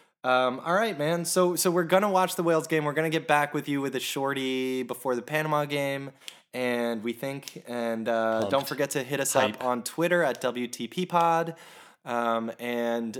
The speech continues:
Speaker 1: uh, of course, uh, dap up the Patreon if you could, please.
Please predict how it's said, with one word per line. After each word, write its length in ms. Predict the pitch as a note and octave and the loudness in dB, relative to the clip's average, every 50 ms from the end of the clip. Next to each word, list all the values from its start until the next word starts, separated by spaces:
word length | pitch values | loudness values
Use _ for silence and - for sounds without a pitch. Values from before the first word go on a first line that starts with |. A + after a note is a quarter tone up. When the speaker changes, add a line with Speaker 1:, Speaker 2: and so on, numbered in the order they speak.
| - | -10
Speaker 1:
uh, 280 | - B2 A#2 A#2 A2+ G#2 | -6 -4 -4 -2 -2 -4
of 160 | - G#2 - - | -8 -12 -14 -16
course, 540 | - - C#3+ C#3+ C#3 C3+ C#3 - - - - - | -8 -2 -2 0 0 0 -2 -2 -2 -4 -4 -6
uh, 180 | A2+ A2 G#2+ G#2+ | -6 -6 -6 -4
dap 300 | F#2+ B2 A#2+ A#2+ A#2 C3 | -2 0 0 0 0 -2
up 100 | A#2 - | -4 -4
the 100 | - G2+ | -8 -12
Patreon 720 | - - D#3 E3 D#3+ - - D#3 D3+ D3 C#3+ D3 C#3+ C3 | -8 -4 -4 -4 -4 -2 -2 0 2 2 2 0 0 -4
if 160 | A2 A2+ - | -8 -10 -12
you 100 | - A2+ | -12 -14
could, 380 | - - - - D#3+ E3+ D#3+ E3 | -12 -14 -8 -4 -4 -4 -4 -6
please. 680 | - - D#3+ D#3 D#3+ D#3 D3+ D3+ D3+ C#3+ - - - | -6 -2 -2 0 2 2 0 0 -2 -4 -8 -10 -10